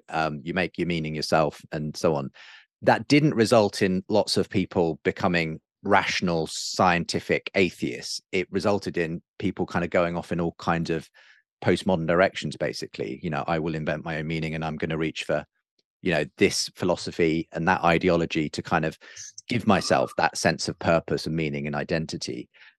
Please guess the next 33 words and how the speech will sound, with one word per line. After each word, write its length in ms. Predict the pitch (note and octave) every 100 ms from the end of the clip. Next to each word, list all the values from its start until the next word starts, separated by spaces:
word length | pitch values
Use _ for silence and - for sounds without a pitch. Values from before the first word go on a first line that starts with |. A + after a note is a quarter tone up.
| -
And, 180 | G#2+ A2
and 100 | A#2
a 60 | A2+
lot 220 | A#2+ D#3+
of 80 | B2
them 140 | G2
are 40 | G2
now 160 | G2+
ruining 400 | G2+ B2+ D3 E2
that. 180 | C#2 A#1+
You 100 | -
know, 100 | F2+
they're 120 | E2 E2+
saying, 340 | F#2 F2 E2 _ _ -
"Oh, 240 | G2+ E2+ - _
New 160 | - G2+
Athe-, 240 | G2+ F#2+ _ -
well, 140 | -
I 100 | G#2
think 240 | A2 G2+ -
we, 180 | -
we 280 | G#2+ F2+ G#2
took 260 | - A2 A2
a 60 |
real 200 | G2+ F#2
wrong 220 | F#2 F#2 F2
turn 400 | B2 C3+ D#2 C2
with 160 | C#2+
New 180 | F#2+ D2+
Atheism," 460 | D2+ - D2+ D2 D2
because 260 | - E2
now, 380 | F#2+ G2+ F2+ E2 - - - _ -
um, 300 | F2+ F2